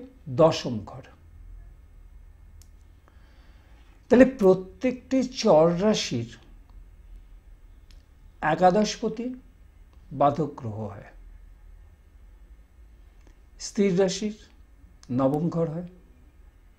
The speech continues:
দিশাভাব রাশির সপ্তম ঘর হয়। তাহলে বৃষ লগ্ন, বৃষ রাশিটা স্থির রাশি,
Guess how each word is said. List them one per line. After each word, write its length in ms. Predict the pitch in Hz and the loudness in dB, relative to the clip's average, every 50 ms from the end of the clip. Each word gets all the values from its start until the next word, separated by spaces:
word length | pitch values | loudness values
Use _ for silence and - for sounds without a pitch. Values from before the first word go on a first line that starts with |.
| - _ - - - - - - - - - - - - - - - - 131 | -20 _ -20 -20 -20 -20 -20 -20 -20 -20 -20 -20 -20 -20 -20 -20 -14 -8 -2
দিশাভাব 500 | 139 185 185 - - 220 214 208 202 196 | -2 0 0 0 0 0 0 0 -2 -2
রাশির 420 | 208 208 196 180 - - 247 254 - - - - - - | -4 -4 -4 -6 -8 -10 -12 -12 -12 -18 -20 -20 -20 -20
সপ্তম 520 | - - - 139 - - - - 110 107 | -12 -6 -4 -4 -4 -6 -8 -8 -8 -8
ঘর 180 | 104 - 117 107 | -8 -10 -14 -16
হয়। 260 | - - - - - - - - - - - - - - - - - - - - - - - - - - - _ - - - - - - _ - - - - - - - - - - _ - - - _ - _ - - - - - - - - _ - - - - - - | -16 -18 -20 -20 -20 -20 -20 -20 -20 -20 -20 -20 -20 -20 -20 -20 -20 -20 -20 -20 -20 -20 -20 -20 -20 -20 -20 _ -20 -20 -20 -20 -20 -20 _ -20 -20 -20 -20 -20 -20 -20 -20 -20 -20 _ -20 -20 -20 _ -20 _ -20 -20 -20 -20 -20 -20 -20 -20 _ -20 -20 -20 -20 -8 2
তাহলে 320 | - 196 196 214 214 233 233 | 6 8 10 10 10 8 6
বৃষ 400 | 180 151 147 196 196 175 - 247 | 2 2 0 0 0 0 0 0
লগ্ন, 440 | 240 220 220 220 208 196 202 220 226 | 0 2 2 0 0 0 -2 -2 -2
বৃষ 340 | 190 170 190 185 180 - | 0 0 0 -2 -2 -2
রাশিটা 640 | 220 208 196 190 180 - - 196 - 226 262 262 - | -2 -2 0 0 -2 -2 -6 -8 -8 -8 -8 -8 -8
স্থির 460 | - - - - - 165 139 110 107 | -10 -12 -8 -2 -2 0 0 0 -4
রাশি, 300 | 98 87 - - - - | -8 -8 -10 -14 -16 -16